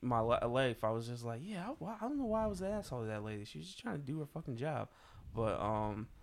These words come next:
I don't know. Maybe I thought she was a mean person, but she probably wasn't mean. She, I was just being a fucking dumbass. But, um, I would, if I was to really wanna learn a new language, I would probably go on one of them sites and, like, try to talk to someone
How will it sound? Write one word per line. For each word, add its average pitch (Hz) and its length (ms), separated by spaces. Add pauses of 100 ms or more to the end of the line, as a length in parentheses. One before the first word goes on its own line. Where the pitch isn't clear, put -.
(360)
I - 80
don't 143 140
know. 127 140
Maybe 123 240
I 117 60
thought 117 240
she - 120
was 113 140
a 98 40
mean 113 460
person, 123 420
but 104 240
she - 200
probably 127 340
wasn't 104 300
mean. 113 260
She, - 240
I 123 80
was 135 80
just 147 180
being 143 180
a 131 80 (180)
fucking 135 280
dumbass. 104 540
But, 107 240 (560)
um, 113 480 (380)
I 160 120
would, 185 220
if 160 180 (100)
I 170 200
was 185 240
to 147 100
really 139 500
wanna 131 300
learn 123 280
a 117 80
new 123 180
language, 135 520
I 131 100
would 160 180
probably 156 320
go 131 140
on 135 200
one 135 140
of 127 60
them 120 160
sites 139 500
and, 117 160
like, 113 300
try 123 300
to 120 120
talk 131 400
to 123 80
someone 113 580